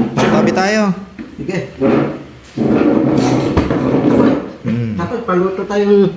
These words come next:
Speaker 1: Ang dami
Speaker 2: ah.
Speaker 1: ng kanin mo.
Speaker 2: Ah, hindi, tayo bubusin to.
Speaker 1: <laughs> Isang bandiado.
Speaker 2: Oh, tayo ko.
Speaker 1: Kaya mo ubusin yan?
Speaker 2: Oh.
Speaker 1: Ayos ka talaga. O, sige. Halika na, bandam.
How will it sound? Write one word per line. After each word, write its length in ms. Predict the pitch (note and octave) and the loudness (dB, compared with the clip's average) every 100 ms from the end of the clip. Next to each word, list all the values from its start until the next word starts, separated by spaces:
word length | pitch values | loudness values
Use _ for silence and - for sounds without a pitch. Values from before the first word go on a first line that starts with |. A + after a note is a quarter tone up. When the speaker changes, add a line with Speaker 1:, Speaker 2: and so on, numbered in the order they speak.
| - | -2
Speaker 1:
Ang 100 | E3+ | 2
dami 260 | G#3 B3 | 2 2
Speaker 2:
ah. 80 | C#4 | 0
Speaker 1:
ng 100 | C#4+ | -2
kanin 400 | D4 D4 D4+ D4+ | -2 -2 -2 -4
mo. 180 | D#4+ F4 F4+ F4 E4+ - | 0 2 2 0 -6 -10
Speaker 2:
Ah, 160 | - C#3 - | -4 -4 -6
hindi, 180 | - F#3+ G#3 | -4 -2 -2
tayo 320 | E3+ F3 F3+ | -2 0 0
bubusin 380 | F#3 F#3 F#3 - | 0 0 -2 -2
to. 100 | A#3 - A#3+ A#3+ B3+ | -4 -2 0 0 0
Speaker 1:
<laughs> 440 | - - - - | -4 -10 -18 -10
Isang 240 | D4+ A#3+ A#3+ | -2 0 2
bandiado. 560 | C4+ C#4 C#4+ C#4+ A#3 G3+ - F4 E4 - F4 | 0 0 0 0 -2 -4 -4 -4 -4 -8 -12
Speaker 2:
Oh, 220 | E3 D#3+ B2+ | -6 -6 -4
tayo 220 | D3 C#3+ D#3 | -6 -4 -4
ko. 100 | F#3 - | -4 -2
Speaker 1:
Kaya 260 | A3+ C4+ | 0 0
mo 160 | D4+ D4+ | -2 -6
ubusin 320 | C#4+ B3+ A#3+ | -6 -4 -2
yan? 220 | A3+ A#3 C#4 | 0 0 -2
Speaker 2:
Oh. 280 | E3+ D3+ - - - - - - - - | -4 -4 -6 -12 -20 -20 -20 -20 -20 -16
Speaker 1:
Ayos 400 | A2 B2+ C#3+ C#3+ | -8 -6 -4 -6
ka 120 | - - | -8 -6
talaga. 600 | - D3 D3 D3 F3+ G#3 G#3 G3+ F#3 | -4 -4 -4 -4 -2 0 0 -2 -4
O, 100 | C#3+ | -8
sige. 460 | C#3+ D3 F3+ G3 - - - | -10 -8 -4 -4 -6 -14 -16
Halika 260 | C3 G#2+ C#3 | -12 -10 -6
na, 80 | E3 | -6
bandam. 360 | F#3 G3+ G#3 | -4 0 -2